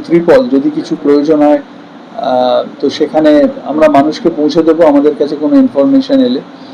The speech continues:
এছাড়া যদি কোথাও জলের গাড়ির সমস্যা হয়, পানীয় জলের কোনো ইস্যু হয়, আহ, আমাদের ওয়াটার ট্যাঙ্কার আমরা পৌঁছে দেবো। এগুলো সমস্ত আমাদের ডিজাস্টার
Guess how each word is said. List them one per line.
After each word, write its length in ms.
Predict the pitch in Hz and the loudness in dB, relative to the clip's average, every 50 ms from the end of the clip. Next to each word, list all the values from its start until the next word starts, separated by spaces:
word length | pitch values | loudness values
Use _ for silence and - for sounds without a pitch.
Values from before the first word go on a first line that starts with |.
| - - - - - - - - - - - | -20 -16 -14 -14 -14 -16 -18 -20 -20 -10 -6
এছাড়া 420 | - 147 139 - - 180 185 185 180 | -4 -4 -2 0 2 4 4 4 4
যদি 280 | 165 170 170 170 180 175 | 4 2 0 0 0 -2
কোথাও 340 | 180 165 - - - 175 - - | -2 0 0 2 0 0 0 2
জলের 440 | - 135 143 156 170 185 190 180 | 2 4 4 4 4 4 2 2
গাড়ির 360 | 175 - 147 147 156 180 196 180 180 175 | 2 2 2 2 2 2 0 -2 -4 -4
সমস্যা 380 | - 160 156 151 - - - - | -2 -2 -2 -2 -2 0 0 2
হয়, 120 | 139 139 - - | 2 2 0 0
পানীয় 380 | 139 139 151 160 175 175 180 | 0 0 0 2 2 4 4
জলের 200 | 175 180 196 190 | 4 4 2 0
কোনো 200 | 185 190 180 175 | 0 0 0 0
ইস্যু 320 | 170 156 - - - 151 135 | 0 0 -2 -2 0 0 2
হয়, 100 | 135 135 | 2 0
আহ, 840 | 135 - - - - - - - - - - - 123 123 120 - 151 | -2 -6 -16 -20 -20 -20 -20 -20 -18 -10 -6 -4 -2 -2 -2 0 0
আমাদের 300 | 156 160 160 165 165 156 | 0 2 4 4 4 4
ওয়াটার 320 | 151 143 147 131 160 165 - | 4 2 2 2 0 -2 0
ট্যাঙ্কার 340 | 151 151 151 147 135 165 165 | 0 0 0 2 2 2 2
আমরা 180 | 165 160 156 151 | 2 2 0 -2
পৌঁছে 300 | 147 151 143 131 147 143 | -2 -2 -6 -4 -4 -2
দেবো। 180 | 143 143 139 | 0 0 2
এগুলো 240 | 143 139 139 151 156 | 2 2 2 0 0
সমস্ত 400 | 147 - 170 165 170 170 - - | -2 -2 -2 -2 -2 -2 0 0
আমাদের 300 | - 175 175 170 170 170 | 0 2 2 2 0 0
ডিজাস্টার 420 | 151 143 143 165 160 160 - 175 | 0 0 2 2 0 0 0 -2